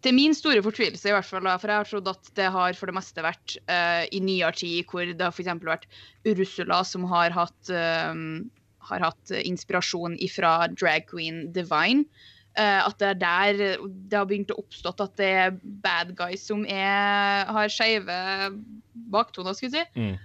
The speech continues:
Speaker 1: Men det har jo faktisk alltid vært en greie i, eh, vår filmhistorie at det da spesifikt er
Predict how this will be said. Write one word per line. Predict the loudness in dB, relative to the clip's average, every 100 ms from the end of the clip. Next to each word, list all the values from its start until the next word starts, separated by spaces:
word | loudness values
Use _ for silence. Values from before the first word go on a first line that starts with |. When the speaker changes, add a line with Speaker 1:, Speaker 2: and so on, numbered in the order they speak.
| -8
Speaker 1:
Men | 0 2
det | 2 2
har | 2 4
jo | 4 0
faktisk | -2 -2 -2 -2 -8 -20 _ _ _ _ _ _ 2
alltid | 2 2 2 0
vært | 0 0
en | 2
greie | 2 2 0 -2 -6
i, | -6 -2 0
eh, | 4 4 4 2 0 0 -2 -4 -6 -8 -2
vår | 2 2
filmhistorie | 0 -2 -4 -6 -2 0 2 0
at | -6 -8 -18 -18 _ _ _ _
det | -2 2 4
da | 4 2 -2 _ _
spesifikt | -6 -2 -2 -4 -10 -10 -8
er | -2 -2